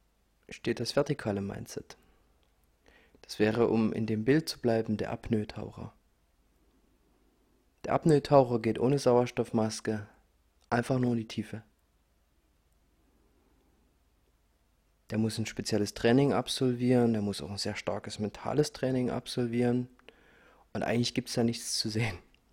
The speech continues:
<laughs> beim Apnoe-Tauchen. Und trotzdem beschreiben das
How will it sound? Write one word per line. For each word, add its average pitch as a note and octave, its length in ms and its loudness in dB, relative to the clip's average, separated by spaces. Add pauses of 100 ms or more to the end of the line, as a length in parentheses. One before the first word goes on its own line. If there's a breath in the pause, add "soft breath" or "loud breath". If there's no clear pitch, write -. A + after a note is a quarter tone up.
(260)
<laughs> - 600 -20
beim F2 200 -10
Apnoe-Tauchen. - 720 -12 (2500 soft breath)
Und A#2 120 -6
trotzdem A#2 380 4
beschreiben A2+ 480 2
das - 500 0